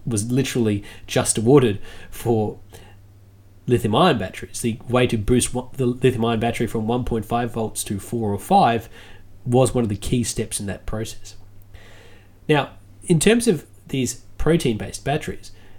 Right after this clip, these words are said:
we can actually use several different types of polymers. We don't have to use one type, and that's what Tan Nguyen was actually looking at. By using different polymers with different coils or shapes,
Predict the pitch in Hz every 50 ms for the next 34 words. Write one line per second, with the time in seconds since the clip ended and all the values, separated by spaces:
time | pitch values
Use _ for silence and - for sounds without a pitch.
0 | - - - - - - - - - - - - - - 151 151 139 - 175 190
1 | 208 - - 220 185 151 143 123 - - - - 170 165 165 156 131 120 110 123
2 | 165 175 - - 147 147 - - - - 151 151 - - - - 117 107 - -
3 | - 208 196 127 95 - 101 113 131 175 190 185 202 196 - 151 135 131 120 -
4 | 117 113 117 123 117 110 107 107 - - 143 - - - - - - - - -
5 | 143 147 196 - - 214 - - - - 143 135 131 127 117 117 110 113 107 -
6 | - - 104 104 107 123 139 - - 113 98 - - - - - - - - -
7 | - 139 151 175 165 156 139 127 117 - 196 185 - 220 202 196 - - - 143
8 | 139 147 165 208 240 233 - 147 127 120 - - - - - - 170 165 - -
9 | 156 - - - - 139 147 147 139 135 127 117 - 101 - - - - 196 196
10 | 180 - - - - - -